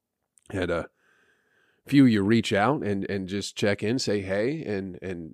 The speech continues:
tell me why you're listening or the things that you like about it or whatever, and I appreciate the fuck out of that. So I just wanna say thank you guys for, uh,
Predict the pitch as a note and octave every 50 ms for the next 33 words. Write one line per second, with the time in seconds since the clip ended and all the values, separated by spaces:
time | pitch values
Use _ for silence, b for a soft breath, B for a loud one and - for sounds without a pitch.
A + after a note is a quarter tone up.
0 | - - - - A#2 G#2+ G#2 F#2+ E2+ E2+ F#2 F#2+ G#2+ A#2+ B2 B2 A#2+ A#2+ A#2+ A#2
1 | - - C3 C#3 C#3 A#2 E2+ D2+ E2+ F#2 - F#2 G2+ B2+ A#2 F#2+ F#2 - E2+ D#2+
2 | D#2+ F2 G2 - - G#2 F#2+ G#2+ G2 A2+ A2+ G#2 G#2 G#2 G#2 G#2 G#2 G#2 G#2+ G2
3 | G2+ G#2 G#2+ G2+ G#2 A2+ - - C3 A#2 G#2+ - F#2+ E2+ - E2+ - F2+ D#2+ -
4 | - C#2+ C#2+ D#2 F#2+ C#2+ A#1 A1+ - _ _ - - - E2 D#2 D2 - F2 F#2
5 | F2 - E2+ E2 F2 E2 - D#2+ C#2+ - F#2 G2 F2 - C#2 C#2+ - C#2+ B1+ B1+
6 | B1+ - - - _ _ _ _ _ _ _ _ _ _ _ _ _ - - E2
7 | D#2+ D#2 D#2 D#2 D#2 D#2 -